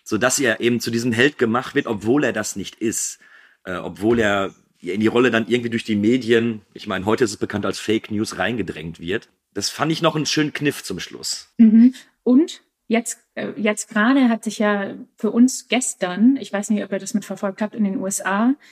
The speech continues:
Speaker 2: der, äh, gab's den Prozess, äh, gegen Kyle Rittenhouse, der bei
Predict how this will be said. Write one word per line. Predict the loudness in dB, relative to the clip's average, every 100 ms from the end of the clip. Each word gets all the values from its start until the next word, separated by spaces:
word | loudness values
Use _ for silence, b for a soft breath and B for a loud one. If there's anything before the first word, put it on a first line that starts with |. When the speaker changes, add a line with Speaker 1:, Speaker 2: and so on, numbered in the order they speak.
| b b _ -2
Speaker 2:
der, | 0 0 -2 -4 -8 -10 -10
äh, | -12 -8 -6
gab's | -4 -6 -4
den | -6 -6
Prozess, | -8 -8 -4 -4 -6 -10 _ -12
äh, | -8 -6
gegen | -4 -2 -2
Kyle | -4 -4 -4
Rittenhouse, | 2 2 4 0 -4
der | -4 -4 -4 -6 -10 _
bei | -4 -2 -2 -4 -6